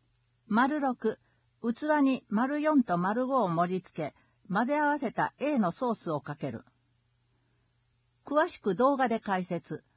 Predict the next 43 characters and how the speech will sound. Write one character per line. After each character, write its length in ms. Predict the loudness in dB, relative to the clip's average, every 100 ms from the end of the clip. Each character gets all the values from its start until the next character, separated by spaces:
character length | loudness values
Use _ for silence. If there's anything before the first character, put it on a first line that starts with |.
| _ _ _ -6
YouTube、 680 | -2 -2 -2 0 0 0 -6 _ _ _ _ -10
周 260 | -2 2
南 260 | 4 2 -4
食 280 | -6 -4 -4
育 280 | -4 -2
レ 100 | -2
シ 160 | -2 -6
ピ 220 | -6 -4
動 260 | -2 -2 0
画。 180 | -4 -6 _ _ _ _ _ _ _ _ _ _ _ -10
キ 140 | -4
ュ 80 | 2
ー 100 | 2
ア 20 |
ー 40 | 2
ル 100 | 0
コ 160 | 0
ー 20 | 2
ド 100 | 0
が 140 | -2
添 200 | -2 -4
え 40 |
て 160 | -2 -2
あ 80 | 0
り 140 | -2
ま 140 | -4 -6
す。 40 | _ _ _ _ _ _ -10
ぜ 180 | -4 -4
ひ 220 | -4 -8
作 220 | -10 -8 -8
っ 40 |
て 180 | 0 2
み 120 | 2
て 120 | -2
く 100 | -4
だ 120 | -6
さ 200 | -6 -6
い。 80 | -8 _ _ _ _ _ _ _ _ _ -4
問 220 | 0 0
い 60 | 0
合 80 | 0
わ 140 | -2
せ、 260 | -4 -6